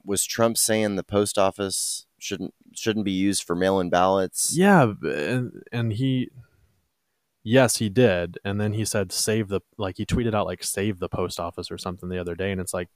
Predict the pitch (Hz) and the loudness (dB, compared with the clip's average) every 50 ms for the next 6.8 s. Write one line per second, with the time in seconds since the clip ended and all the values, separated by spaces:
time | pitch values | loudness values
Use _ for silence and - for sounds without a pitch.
0 | _ _ - 123 143 156 156 156 151 151 151 151 139 - - - - - _ _ | _ _ -2 0 2 4 4 4 4 4 2 2 0 -2 -6 -12 -16 -20 _ _
1 | _ _ _ _ - 143 147 147 143 147 143 143 135 131 120 139 156 147 110 92 | _ _ _ _ 0 2 2 2 4 4 4 4 4 4 4 4 4 4 2 0
2 | 82 - - - - _ _ _ _ _ _ _ _ _ - 92 - - 143 135 | -2 -4 -8 -14 -18 _ _ _ _ _ _ _ _ _ -8 -6 -2 0 2 2
3 | 110 92 85 80 - - - _ _ _ _ _ _ _ _ _ _ _ _ - | 2 2 0 -2 -2 -4 -8 _ _ _ _ _ _ _ _ _ _ _ _ -2
4 | 98 104 101 98 98 98 95 92 92 90 90 90 101 117 - _ _ _ _ _ | 2 2 4 4 4 4 4 2 2 0 0 -2 -4 -6 -10 _ _ _ _ _
5 | _ _ _ _ _ _ _ _ _ _ _ _ _ _ _ _ - 101 104 104 | _ _ _ _ _ _ _ _ _ _ _ _ _ _ _ _ -4 -2 0 0
6 | 92 - - - 101 98 92 90 87 85 85 82 82 87 104 | 0 -2 -4 -4 -2 -2 -2 -2 -2 -2 -4 -6 -6 -8 -10